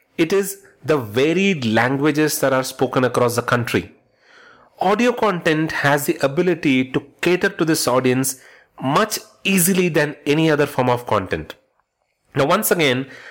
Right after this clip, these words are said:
I will take the example of YouTube. If you were to go into YouTube until about six to seven years back, you would find only content in English,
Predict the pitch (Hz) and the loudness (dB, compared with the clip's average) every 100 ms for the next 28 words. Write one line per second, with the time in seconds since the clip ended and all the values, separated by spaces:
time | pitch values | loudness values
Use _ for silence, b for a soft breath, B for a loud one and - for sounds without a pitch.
0 | B 156 185 190 180 160 123 131 135 135 | B 0 0 0 0 0 2 0 0 0
1 | 120 107 98 - 85 - _ B B B | 0 0 -2 0 -2 -4 _ B B B
2 | B B - 247 233 240 247 240 220 165 | B B -4 -2 0 0 0 0 0 2
3 | 196 196 180 160 160 160 139 135 - - | 0 0 0 0 0 0 0 0 -4 -2
4 | 143 175 156 143 139 139 135 - - _ | 0 2 2 2 2 2 -2 -12 -20 _
5 | - - 185 - 190 170 175 175 165 131 | -2 0 0 -2 0 0 0 2 0 2
6 | 131 123 107 - B B B B B B | 0 2 0 -2 B B B B B B
7 | - 233 254 - 185 202 202 - _ 170 | 0 0 0 -2 0 2 0 -8 _ 2
8 | 196 208 226 220 170 170 175 180 175 - | 4 4 2 0 0 0 2 0 0 -4
9 | 147 139 139 139 - 160 147 98 - - | 0 2 2 -2 0 2 4 2 0 -6
10 | - | -10